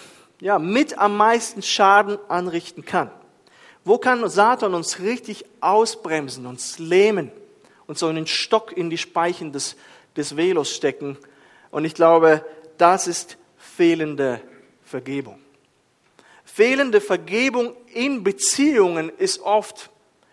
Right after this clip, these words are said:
es, es killt eigentlich die Beziehung selbst. Nicht nur, es, es stört nicht nur gewisse Bereiche, sondern es, es, es stört beziehungsweise zerstört die komplette Beziehung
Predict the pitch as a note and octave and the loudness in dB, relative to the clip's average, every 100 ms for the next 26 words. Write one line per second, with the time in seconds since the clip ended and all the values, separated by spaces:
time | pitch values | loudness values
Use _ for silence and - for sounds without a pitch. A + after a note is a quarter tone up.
0 | - D#3 - E3+ - - B3 C4+ - E3+ | -8 -8 -6 -8 -10 -6 -6 -6 -4 -6
1 | F#3+ D#3+ - E3 D3+ - - G3 D#3+ C3 | -6 -10 -12 -14 -14 -14 -12 -10 -10 -10
2 | C#3 B2+ A2 - - - _ _ _ _ | -8 -8 -10 -16 -16 -20 _ _ _ _
3 | _ _ _ F3+ A3+ - A3 A3 G#3+ - | _ _ _ -8 -8 -4 -2 -2 -4 -2
4 | F#3+ - - - F#3 - A#3+ B3 B3 A#3+ | -2 -2 -6 -4 -4 2 4 4 2 -6
5 | A3+ G3+ G#3+ A#3+ A3+ E3+ F#3 F3 F#3+ A#3+ | -6 -6 -4 -2 -4 -2 0 2 2 2
6 | C#4 - G#3 G3+ G3+ G3 - - F#3 - | 2 -2 -2 0 0 -2 -6 -6 -4 -2
7 | G3+ - - F#3 - - - - - A3 | -2 -4 -4 -6 -6 -14 -8 -8 -4 0
8 | B3 B3 A#3+ F#3 A3 G#3 F3+ E3+ - G3 | 2 2 0 -8 -8 -4 -2 -2 -2 -4
9 | - G3+ G3+ E3 - D#3 - G3+ G3+ - | -2 0 -2 -2 -10 -10 -4 -2 -2 -6
10 | C3+ - - F#3+ C3 | -10 -14 -10 -8 -10